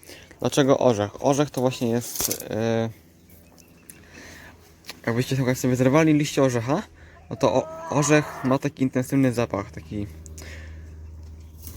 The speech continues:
nie wiem, jak macie na ogrodzie orzech, e, idźcie na przykład sobie wieczorem, smarujcie na przykład się cali miodem albo czym i sobie stańcie blisko orzecha, zobaczycie, że ani jeden komar do was nie przyleci, ani jeden.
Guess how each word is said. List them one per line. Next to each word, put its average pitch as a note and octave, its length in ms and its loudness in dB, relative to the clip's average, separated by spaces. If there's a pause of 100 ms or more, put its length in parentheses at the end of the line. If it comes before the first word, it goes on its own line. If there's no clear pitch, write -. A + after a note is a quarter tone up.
(760)
nie C3 60 2
wiem, G2+ 340 0
jak A2 180 -8
macie C#3 260 6
na C3+ 60 8
ogrodzie C3 280 4
orzech, C#3 420 2 (680)
e, A2+ 220 -2
idźcie C#3 260 2
na C3+ 40 4
przykład B2+ 220 -4
sobie B2 140 0
wieczorem, B2 440 4 (140)
smarujcie B2+ 300 0
na B2+ 60 -8
przykład - 220 -16
się A#2+ 100 -10
cali B2 400 0
miodem A#2+ 400 4
albo A2 220 0
czym E3+ 300 2 (640)
i C3 40 -8
sobie B2+ 200 0
stańcie - 480 0 (280)
blisko C3 380 2
orzecha, B2 460 2 (640)
zobaczycie, C3+ 560 2
że B2+ 120 2
ani C3 200 6
jeden C#3+ 240 4
komar C3 320 4
do A#2 80 0
was A2+ 120 -4
nie A#2 80 -6
przyleci, G#2+ 360 -6
ani A2+ 260 -4
jeden. G2 280 -4